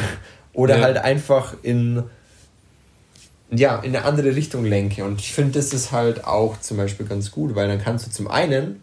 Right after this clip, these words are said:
Speaker 1: das ist eben mein Outlet, zum einen kann ich diese Negativität, so wie sie ist, ohne dass sie irgendjemand mitbekommt, aber ich kann sie mir von der Seele schreiben, reden in Anführungszeichen.
Speaker 2: Ja.
Speaker 1: Ähm, das heißt, ich spreade nichts.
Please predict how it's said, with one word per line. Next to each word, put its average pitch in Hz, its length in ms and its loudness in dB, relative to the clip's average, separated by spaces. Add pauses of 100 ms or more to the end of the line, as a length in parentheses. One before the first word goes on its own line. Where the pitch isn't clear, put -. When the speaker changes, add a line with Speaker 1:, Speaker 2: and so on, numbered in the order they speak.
Speaker 1:
das - 140 -10
ist 113 100 -6
eben 117 200 0
mein 120 240 0
Outlet, 98 440 -2 (240)
zum - 180 -4
einen 151 300 0
kann 135 220 -2
ich 131 200 -2 (340)
diese 117 340 2 (200)
Negativität, 135 920 2
so 139 340 2
wie 185 120 0
sie 147 160 0
ist, - 480 -2 (300)
ohne 175 340 4
dass 123 260 2
sie 120 240 4
irgendjemand 117 720 4
mitbekommt, 117 840 2
aber 110 160 0
ich 117 100 0
kann 123 180 0
sie 113 100 0
mir 117 140 4
von 110 160 -2
der 101 100 0
Seele 107 260 0
schreiben, 120 600 -2 (100)
reden 113 280 2
in 135 80 -4
Anführungszeichen. 131 840 -4
Speaker 2:
Ja. 113 200 2 (840)
Speaker 1:
Ähm, 117 420 4
das - 140 -6
heißt, 131 240 0
ich 113 80 -6
spreade 131 300 0
nichts. 98 400 -6